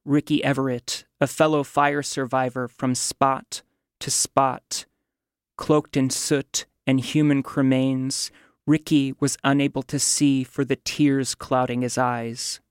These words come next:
Quote, "They all had that space for people lying there on the street," recalled Ricky, "and they were pulling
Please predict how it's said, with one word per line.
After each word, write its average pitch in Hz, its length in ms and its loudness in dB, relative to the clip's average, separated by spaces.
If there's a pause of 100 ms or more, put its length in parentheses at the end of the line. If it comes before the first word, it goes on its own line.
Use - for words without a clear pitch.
(120)
Quote, - 500 -2 (800)
"They 160 140 6
all 147 220 4
had 143 200 -2
that 139 180 -2
space - 540 -2
for 147 180 -4
people 147 340 -2
lying 139 400 2
there 135 240 0
on 135 200 -4
the 135 80 -4
street," - 640 -2 (280)
recalled 135 460 0
Ricky, 135 640 -4 (480)
"and 143 160 6
they 143 60 6
were 143 140 0
pulling 143 640 0